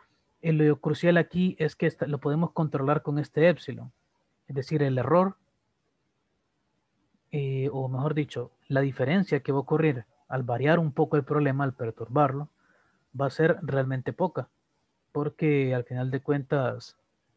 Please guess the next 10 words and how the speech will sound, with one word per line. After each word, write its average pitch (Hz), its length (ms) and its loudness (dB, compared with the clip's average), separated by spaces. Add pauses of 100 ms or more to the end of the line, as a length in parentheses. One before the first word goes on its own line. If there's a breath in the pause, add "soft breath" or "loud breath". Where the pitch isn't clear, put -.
(640)
eh, 120 560 -4
va 131 60 -2
a 123 40 -2
estar 139 220 -4
controlada 131 520 -4
por 127 160 -8
este 135 260 -2
epsilon 156 400 -2
y, 180 180 0 (600 soft breath)
pues, 127 600 -4